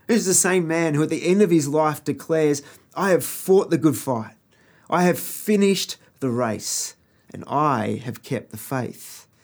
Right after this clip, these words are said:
He's also the man who said, "Rejoice in your sufferings, because sufferings produce perseverance. Perseverance produces character,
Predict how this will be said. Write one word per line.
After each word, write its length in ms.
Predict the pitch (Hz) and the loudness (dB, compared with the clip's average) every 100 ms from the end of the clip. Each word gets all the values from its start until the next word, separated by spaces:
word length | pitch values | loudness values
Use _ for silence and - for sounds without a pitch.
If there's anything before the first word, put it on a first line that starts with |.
| _ - | _ -4
He's 140 | 170 156 | 2 4
also 240 | 196 185 | 4 4
the 100 | 156 | 2
man 300 | 151 170 175 | 2 2 2
who 100 | 160 | 2
said, 360 | 147 185 175 - - | 2 2 2 -2 -4
"Rejoice 460 | 170 156 175 208 208 | 0 4 4 4 4
in 60 | 180 | 0
your 100 | 143 | 0
sufferings, 560 | - 196 226 202 156 | 0 -2 0 -2 0
because 320 | 147 170 165 | 0 0 0
sufferings 420 | - 220 220 202 - | 0 0 2 0 0
produce 320 | 156 180 180 | -2 -2 -2
perseverance. 1040 | - 190 180 151 180 240 190 - - - - _ _ _ _ | 0 0 0 2 4 4 2 -2 -8 -12 -14 _ _ _ _
Perseverance 600 | - 175 151 135 196 165 | -2 0 2 4 4 2
produces 400 | - 131 135 123 | -2 -4 -4 -4
character, 640 | 117 - 131 147 127 - | -10 -10 -6 -6 -8 -12